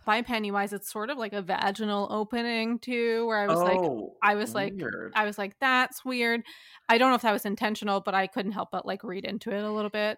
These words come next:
Speaker 1: about,
Speaker 2: I
Speaker 1: like,
Speaker 2: love it.
Speaker 1: you know, bit forcing something on him that he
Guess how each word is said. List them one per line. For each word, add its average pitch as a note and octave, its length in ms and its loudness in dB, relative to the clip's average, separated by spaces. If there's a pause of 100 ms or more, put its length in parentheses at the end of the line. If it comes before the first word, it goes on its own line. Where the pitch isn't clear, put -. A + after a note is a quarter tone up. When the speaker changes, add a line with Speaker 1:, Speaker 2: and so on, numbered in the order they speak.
Speaker 1:
about, A3+ 200 -2
Speaker 2:
I G#2+ 100 4
Speaker 1:
like, G2 80 -2
Speaker 2:
love A#2 140 0
it. - 280 -10
Speaker 1:
you G#3+ 140 -2
know, G3 200 -4 (120)
bit G3 180 -6
forcing F#3+ 580 -6
something F#3+ 380 -8
on F#3+ 180 -4
him G3+ 200 -4
that G3 220 -4
he F#3+ 180 -4